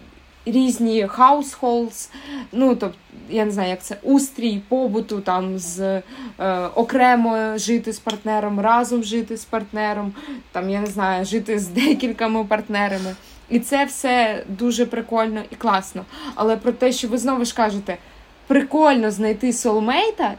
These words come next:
і це було б круто, але, ну, я не знаю, я коли це чую, я така, ну, щоб знайти солмейта, треба буде з чимось миритися, ну, треба було бути. Ну, не буває так, що ви просто знаходите солмейта,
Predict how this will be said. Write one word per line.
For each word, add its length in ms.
і 80
це 200
було 380
б 140
круто, 580
але, 580
ну, 100
я 180
не 100
знаю, 580
я 140
коли 240
це 200
чую, 200
я 120
така, 220
ну, 140
щоб 220
знайти 440
солмейта, 720
треба 340
буде 300
з 200
чимось 460
миритися, 600
ну, 80
треба 400
було 320
бути. 380
Ну, 100
не 160
буває 420
так, 180
що 140
ви 100
просто 340
знаходите 420
солмейта, 420